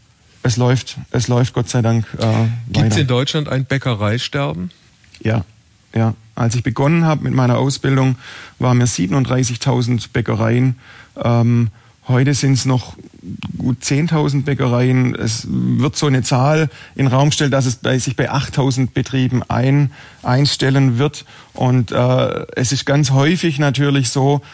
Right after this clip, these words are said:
Speaker 1: dass, äh, das an der Übergabe scheitert, aber leider auch an der Ertragslage.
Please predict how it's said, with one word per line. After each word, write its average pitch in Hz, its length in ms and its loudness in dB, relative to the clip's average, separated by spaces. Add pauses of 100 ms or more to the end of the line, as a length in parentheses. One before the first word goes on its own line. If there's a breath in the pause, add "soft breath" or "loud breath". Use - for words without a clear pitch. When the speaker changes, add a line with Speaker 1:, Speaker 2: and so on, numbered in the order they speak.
(180 loud breath)
Speaker 1:
dass, 131 400 0
äh, 131 280 2
das 120 160 -2
an 123 120 2
der - 80 0
Übergabe 170 760 0 (240 loud breath)
scheitert, 156 720 0
aber 131 480 2
leider 131 420 2
auch 131 200 2
an 123 100 2
der - 80 0
Ertragslage. 110 920 0